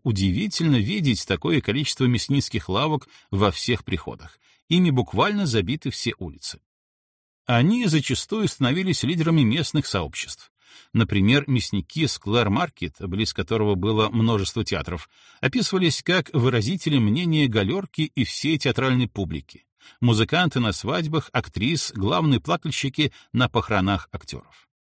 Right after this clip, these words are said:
Они же возглавляли народ во времена бедствий и беспорядков.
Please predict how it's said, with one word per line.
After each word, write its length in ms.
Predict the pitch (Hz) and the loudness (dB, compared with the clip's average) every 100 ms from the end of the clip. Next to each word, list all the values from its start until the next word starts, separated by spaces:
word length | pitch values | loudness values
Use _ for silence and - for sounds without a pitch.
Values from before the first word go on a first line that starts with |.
| _ _ _ _ _ _ _ | _ _ _ _ _ _ _
Они 420 | 120 110 135 226 | 2 4 2 2
же 220 | 147 120 | 2 2
возглавляли 540 | 104 98 104 98 202 180 | 2 2 2 0 0 2
народ 380 | 117 120 196 | 2 2 -2
во 80 | 135 | -2
времена 480 | 104 95 92 147 180 | 0 2 2 2 0
бедствий 520 | 107 98 170 - 143 | -2 -4 -4 -4 -4
и 160 | 143 147 | -2 -2
беспорядков. 760 | 135 - 82 71 - - - | -2 -2 -4 -4 -10 -20 -20